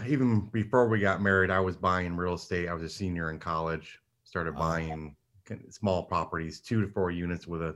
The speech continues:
Speaker 1: uh, I have an identical twin brother, and, uh, got married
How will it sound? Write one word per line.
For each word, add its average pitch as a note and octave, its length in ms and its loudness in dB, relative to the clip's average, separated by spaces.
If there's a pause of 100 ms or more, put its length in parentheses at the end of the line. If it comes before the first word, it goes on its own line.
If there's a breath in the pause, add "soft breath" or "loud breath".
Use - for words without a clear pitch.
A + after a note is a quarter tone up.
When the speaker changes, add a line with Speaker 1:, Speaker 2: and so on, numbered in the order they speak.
(140)
Speaker 1:
uh, F2 40 -8
I E2 140 -4
have E2+ 100 -2
an D#2 80 -6 (100)
identical E2+ 380 -6
twin D#2+ 220 -10
brother, D#2+ 400 -2 (1000 loud breath)
and, F#2 480 -2
uh, E2+ 320 0
got G2+ 240 0
married G2 480 2